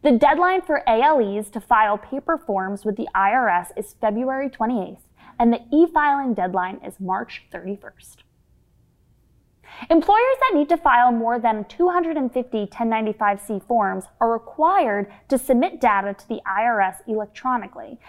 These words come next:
and it is recommended for all employers. Employers have two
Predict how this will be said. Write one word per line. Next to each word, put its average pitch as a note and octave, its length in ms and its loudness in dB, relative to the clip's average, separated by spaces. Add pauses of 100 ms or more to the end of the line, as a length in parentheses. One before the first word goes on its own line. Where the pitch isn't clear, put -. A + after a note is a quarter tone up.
(180)
and E4 380 4
it B3+ 100 0
is A#3+ 160 2
recommended B3+ 680 2
for - 240 -6
all A3 240 6
employers. - 760 -6 (760)
Employers G4 500 2
have C4+ 200 0
two G#4+ 340 4